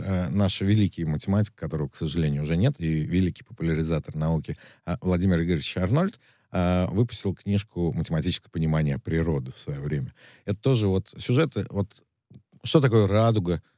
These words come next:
э, и у нас есть, и у Владимира Игоревича есть. Что такое радуга,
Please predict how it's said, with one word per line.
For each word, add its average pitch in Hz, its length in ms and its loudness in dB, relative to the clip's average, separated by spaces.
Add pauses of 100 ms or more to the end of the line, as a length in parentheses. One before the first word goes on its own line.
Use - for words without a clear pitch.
(180)
э, 85 260 0
и 85 100 -2
у 87 60 4
нас 131 280 4
есть, 107 300 0
и 80 40 -4
у 73 80 -2
Владимира 78 360 2
Игоревича 127 360 2
есть. 98 240 2
Что - 120 -2
такое 95 300 4
радуга, 90 440 0